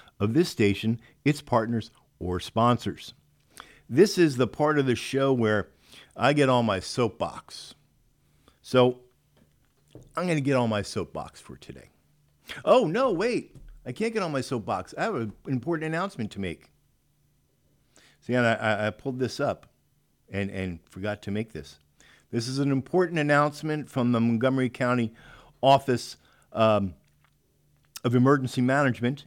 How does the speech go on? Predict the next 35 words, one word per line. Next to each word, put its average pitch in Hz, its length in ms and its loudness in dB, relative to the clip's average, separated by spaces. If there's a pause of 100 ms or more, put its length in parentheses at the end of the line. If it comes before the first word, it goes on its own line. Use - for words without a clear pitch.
It's 104 140 -8
an 127 80 2
emergency 151 500 2
alert. 117 400 4 (380)
Today, 139 520 4
Commissioners 139 600 -2
Court 127 360 0
adopted 113 440 0
a 104 60 -2
burn 127 380 -2
ban 104 320 0 (320)
for 123 180 -2
all 123 420 0
unincorporated 127 960 0
areas 113 480 2
of 104 140 -6
Montgomery 95 480 -2
County. 107 420 -2 (600)
Residents 117 520 2
are 101 80 0
asked 113 340 2
to 107 100 -4
comply 117 360 0
with 127 200 -2
the 95 80 -6
order 92 340 -4 (260)
and 117 200 0
cease - 340 0 (160)
all 143 240 4
burning 120 560 2
until 104 240 -6
the 95 140 -2
ban 90 320 -2
is 85 140 -8
lifted. 113 380 -4